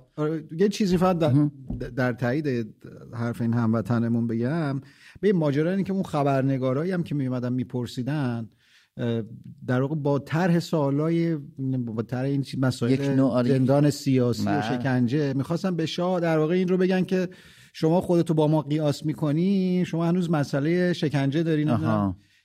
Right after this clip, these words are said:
Speaker 1: یه جوری تحقیر هم
Speaker 2: می‌گم
Speaker 1: بود.
Speaker 2: تو صحبتاش، تو
Speaker 1: برای
Speaker 2: سوالاشون
Speaker 1: همین
Speaker 2: قشنگ
Speaker 1: شاه می‌خواست
Speaker 2: مشخص
Speaker 1: که به
Speaker 2: بود.
Speaker 1: اینا جواب بده نه اینجوری نیست.
Speaker 2: آره.
Speaker 1: و از همون، ب-، به نظر من از همون میاد که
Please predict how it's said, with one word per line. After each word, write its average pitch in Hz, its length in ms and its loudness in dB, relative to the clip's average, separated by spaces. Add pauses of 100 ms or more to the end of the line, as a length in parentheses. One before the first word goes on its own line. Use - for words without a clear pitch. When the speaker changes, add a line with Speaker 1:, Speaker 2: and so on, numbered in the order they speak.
(100)
Speaker 1:
یه 170 100 -2
جوری 196 220 0
تحقیر 160 560 2
هم 175 240 4
Speaker 2:
می‌گم 156 260 4
Speaker 1:
بود. 135 140 2
Speaker 2:
تو 156 60 2
صحبتاش، 131 460 2
تو 147 80 0
Speaker 1:
برای 151 140 2
Speaker 2:
سوالاشون 127 240 2
Speaker 1:
همین 190 120 2
Speaker 2:
قشنگ 139 240 2
Speaker 1:
شاه 180 120 0
می‌خواست 180 160 -2
Speaker 2:
مشخص 165 260 -2
Speaker 1:
که 185 60 -2
به 180 60 2
Speaker 2:
بود. 175 60 2
Speaker 1:
اینا 160 160 2
جواب 160 300 0
بده 170 120 2
نه 170 100 4
اینجوری 151 440 4
نیست. 185 480 0
Speaker 2:
آره. 104 80 -6 (320)
Speaker 1:
و 151 60 0 (300)
از 160 180 2
همون، 196 340 2
ب-، 160 540 -4
به 170 60 2
نظر 170 280 2
من 190 140 2
از 170 160 0
همون 190 240 4
میاد 190 240 2
که 190 100 -4